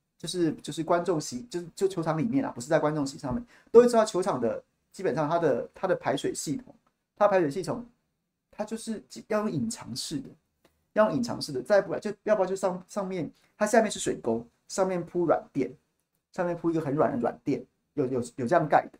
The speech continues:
那也有就是相对来说比较细小、比较细的，它就是一个边沟的。结果呢，我们的林志坚，我们的这个公园间、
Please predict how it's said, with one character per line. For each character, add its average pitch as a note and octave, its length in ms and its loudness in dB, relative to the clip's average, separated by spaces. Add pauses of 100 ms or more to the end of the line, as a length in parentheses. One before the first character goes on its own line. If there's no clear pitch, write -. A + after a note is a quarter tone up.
那 G3 100 -2
也 F#3 140 -2
有 F#3 120 4
就 D#3+ 100 -6
是 F3 120 -6
相 E3 180 -2
对 F3 100 -2
来 F3+ 80 4
说 C#3 160 -4
比 - 120 -12
较 C#3 100 -2
细 C#3+ 320 -6
小、 - 180 -12 (380)
比 C#3+ 80 0
较 D#3+ 80 0
细 D3+ 300 -8
的， - 120 -16 (400)
它 - 80 -8
就 D3+ 120 0
是 D#3 80 -2
一 D3 40 4
个 C#3+ 60 6
边 C#3+ 380 0
沟 B2 240 0
的。 - 80 -10 (320)
结 A3 120 6
果 G3 200 6
呢， C3 240 -4 (220)
我 D3 100 4
们 F#3 80 4
的 G3 60 6
林 E3+ 180 0
志 F#3+ 180 -4
坚， D#3 340 -2 (300)
我 D#3 80 -4
们 E3 100 0
的 F3+ 240 2
这 F3 140 -4
个 D#3 100 2
公 F#3 220 0
园 C#3+ 240 0
间、 D3+ 340 -4